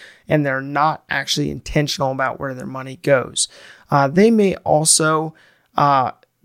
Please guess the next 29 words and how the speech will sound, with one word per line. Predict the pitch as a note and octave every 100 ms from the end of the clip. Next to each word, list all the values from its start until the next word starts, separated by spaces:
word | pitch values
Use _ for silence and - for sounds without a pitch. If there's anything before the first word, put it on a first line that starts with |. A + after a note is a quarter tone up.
| -
not | D3 E3+ -
be | A3+
able | G3+
to | F#3+
retire | D#3 D3+ - D3+ D3+ C#3
because | C3+ - - D3+
of | D3
this | C3 B2+ -
lack | C3+ C3 -
of | C#3+
intentionality | C3 B2+ C#3 C3 - - - C3 - D2 - _ - _
and, | - D3+ C3 C3+ -
and | - D3 C#3+
not | D3 -
be | - D3
able | C#3+ D3 -
to | - - C#3 C3+ - _
actually | D3 D3 - - D#3+ D3
have | B2+ C#3+ C#3+
enough | C#3 C3 -
retirement | C#3 - C#3 C3+
savings | - - C3+ C#3 C3 C3 - - _
that | F#3+
would | G#3+
make | F#3 D#3 D#3
a |
big | C#3+ D3 D3+
enough | C#3+ C#3 E3+
dent | - C#3 C3 -